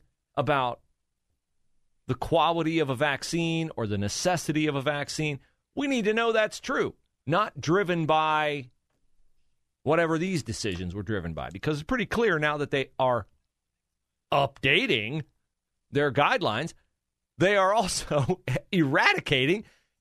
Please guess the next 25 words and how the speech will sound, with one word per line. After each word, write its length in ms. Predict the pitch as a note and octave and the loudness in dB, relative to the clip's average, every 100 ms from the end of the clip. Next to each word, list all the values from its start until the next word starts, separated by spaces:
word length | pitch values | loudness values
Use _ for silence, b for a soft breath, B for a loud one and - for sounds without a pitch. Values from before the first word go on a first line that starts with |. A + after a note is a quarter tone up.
| _ | _
everything 400 | B3+ D#4 C#4 C4 | 4 6 2 2
they 120 | C4 | 0
told 240 | F#3+ G#3 | 2 2
us 100 | B3 | 2
before. 520 | - C#4 G4+ F#4 F#3+ - _ _ _ _ | -2 -2 4 4 4 0 _ _ _ _
So 140 | - A3 | 0 2
that's 220 | A#3+ - | 2 0
important. 420 | A3+ C#4+ C#4+ D#2 - _ _ _ _ _ | -2 -2 -2 -12 -20 _ _ _ _ _
In 120 | G#3 | -2
the 60 | G#3 | -2
case 340 | - A#3+ B3+ | -2 -4 -2
of 60 | F3+ | -2
the 140 | E3+ | 0
Afghan 420 | D#3+ D3 - D2+ | 0 -2 -6 -10
withdrawal, 420 | - - - - G#2+ _ _ _ _ _ _ _ - - | -14 -14 -12 -12 -16 _ _ _ _ _ _ _ -14 -8
it's 180 | B2+ | -4
important 480 | A#2 F#2+ F2+ C#2 - _ | -4 -4 -6 -8 -12 _
that 220 | G#2+ - | -6 -4
we 360 | G#2+ A2 G2 - _ _ _ _ _ _ _ _ _ _ _ _ _ _ | -6 -4 -6 -12 _ _ _ _ _ _ _ _ _ _ _ _ _ _
have 400 | - C3+ D#3 B2 | 0 2 2 0
the 120 | A#2+ | -4
faith 640 | - - D#3 B2+ B2 _ _ _ _ _ _ | -4 -4 -2 -2 -6 _ _ _ _ _ _
of 520 | B2+ B2 A#2 A2+ F#2+ _ _ _ _ | 0 2 0 -2 -10 _ _ _ _
the 220 | G2+ A2+ | -4 -2
enlisted 640 | A2 A2 F3+ - - E2+ | 0 0 -2 -2 -8 -10